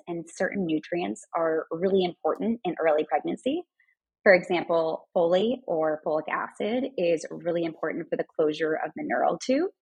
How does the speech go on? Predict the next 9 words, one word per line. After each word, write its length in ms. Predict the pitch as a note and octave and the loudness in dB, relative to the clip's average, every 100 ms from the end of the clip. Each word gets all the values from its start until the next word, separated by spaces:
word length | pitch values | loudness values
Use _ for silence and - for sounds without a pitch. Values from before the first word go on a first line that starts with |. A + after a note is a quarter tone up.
| _ _ _ _ - | _ _ _ _ 2
And 160 | F#3+ | 6
that 180 | G3 - | 6 4
happens 600 | F#3+ E3+ - E3+ E3 D#3+ - | 2 4 4 4 2 0 -2
in 220 | F3 E3 - | 0 0 -2
the 100 | E3+ - | -4 -2
first 280 | D#3 D#3 - | -2 -4 -2
few 180 | F3 D#3 | 0 2
weeks 220 | D#3+ - | 0 0
of 100 | D#3 | -8